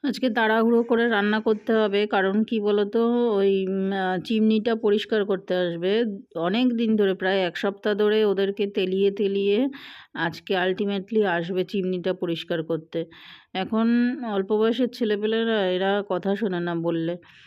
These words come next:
উম, তো অনেক দিন ধরে বলছি আসতে চিমনিটা, আহ, ঠিক,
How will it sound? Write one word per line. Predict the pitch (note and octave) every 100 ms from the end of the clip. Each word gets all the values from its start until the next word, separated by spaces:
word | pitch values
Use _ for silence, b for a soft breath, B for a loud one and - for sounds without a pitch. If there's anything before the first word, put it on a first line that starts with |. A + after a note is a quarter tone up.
| B -
উম, | G#3+ G3
তো | F3+ F#3
অনেক | F#3+ A#3 A3+
দিন | A#3
ধরে | A3 G#3+
বলছি | G3+ G3+ G3 A3+ G3+
আসতে | F3 - - F#3
চিমনিটা, | F3 F#3 F#3 F3 F#3
আহ, | F3+ E3 F3+ E3+
ঠিক, | G3+